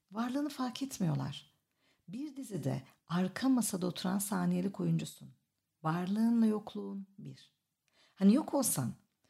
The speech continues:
bir gün tozun kalmamacasına gitsen kimse fark etmeyecek. Hayat öyle akıp gidecek sanki. Hiçbir şey değişmeden devam edecek dönmesine dünya.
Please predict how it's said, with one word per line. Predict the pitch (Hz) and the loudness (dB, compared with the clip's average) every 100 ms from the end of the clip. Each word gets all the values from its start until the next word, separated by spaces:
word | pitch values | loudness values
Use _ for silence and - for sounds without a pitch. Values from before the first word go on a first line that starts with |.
| _ - | _ -6
bir | 190 | -4
gün | 196 247 247 | 0 2 0
tozun | 226 226 208 226 226 | 0 -2 2 2 2
kalmamacasına | - 202 254 262 214 170 160 170 151 | 2 0 4 6 4 2 0 2 0
gitsen | 151 143 - 208 220 _ _ _ - | 0 -2 -2 -2 -6 _ _ _ -10
kimse | 277 - | -6 -4
fark | 294 262 240 247 | -2 -4 -4 -6
etmeyecek. | 226 190 143 135 - _ _ _ _ _ | -4 -6 -4 -8 -10 _ _ _ _ _
Hayat | 208 247 240 - _ | -2 0 0 -6 _
öyle | 262 277 269 233 220 | 0 2 2 2 2
akıp | 214 - - | -2 -10 -10
gidecek | 190 190 185 | -6 -2 -2
sanki. | - 151 147 - - - | -2 -4 -4 -8 -14 -14
Hiçbir | 269 - - | -8 -2 0
şey | 277 262 | 0 2
değişmeden | 226 269 - 190 175 196 220 - - | 2 2 2 0 0 0 -4 -8 -4
devam | 160 190 196 185 | 4 6 8 6
edecek | 156 151 147 - | 4 0 -4 -2
dönmesine | 143 147 - 143 139 | 0 0 -6 -16 -8
dünya. | 147 143 | -4 -4